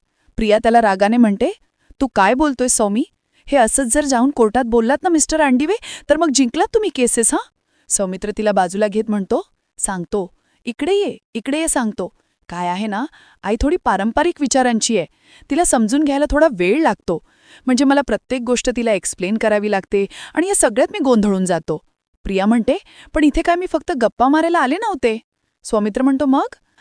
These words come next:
"ते काय, ते पुस्तक द्यायला आलीये मी तुला." सौमित्र म्हणतो, "पुस्तक?" प्रिया त्याला पुस्तक देत म्हणते, "बाबांनी दिलं हे पुस्तक. आता आपली एक्झाम होणार आहे ना, त्याच्यासाठी त्यांना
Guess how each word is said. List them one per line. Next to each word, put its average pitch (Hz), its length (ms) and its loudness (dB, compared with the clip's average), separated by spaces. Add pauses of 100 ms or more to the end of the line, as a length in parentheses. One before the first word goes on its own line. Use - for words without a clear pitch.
(220)
"ते 262 240 0 (220)
काय, 240 240 0 (340)
ते 311 120 -2 (320)
पुस्तक 254 320 -2
द्यायला 262 280 2
आलीये 185 220 -4
मी 185 120 -4
तुला." 170 260 -4 (460)
सौमित्र 214 360 -2
म्हणतो, 247 220 0
"पुस्तक?" - 500 -6 (320)
प्रिया 220 220 0
त्याला 233 180 0
पुस्तक 240 340 -2
देत 233 200 0
म्हणते, 233 280 0 (460)
"बाबांनी 262 400 2
दिलं 302 220 2
हे 302 140 0
पुस्तक. 277 540 -4 (320)
आता 233 200 -2
आपली 262 180 -2
एक्झाम 254 300 2
होणार 302 220 4
आहे 294 100 2
ना, 285 120 4 (340)
त्याच्यासाठी 262 520 0
त्यांना 277 260 2